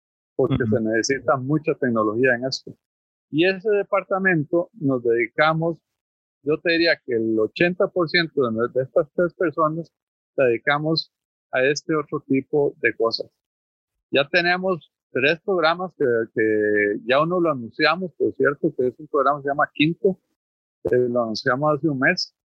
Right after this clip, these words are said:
Speaker 1: eh, lo tenemos en prueba en algunos loca-, en algunos lugares porque siempre tiene, eh, mosquitos que le salen, ¿verdad?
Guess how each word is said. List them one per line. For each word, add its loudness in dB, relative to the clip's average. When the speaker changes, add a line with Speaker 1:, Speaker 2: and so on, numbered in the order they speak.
Speaker 1:
eh, 2
lo -4
tenemos 0
en 0
prueba 2
en -4
algunos 0
loca-, 0
en 0
algunos 0
lugares 0
porque 0
siempre -6
tiene, 2
eh, -2
mosquitos -2
que 2
le 2
salen, 0
¿verdad? 0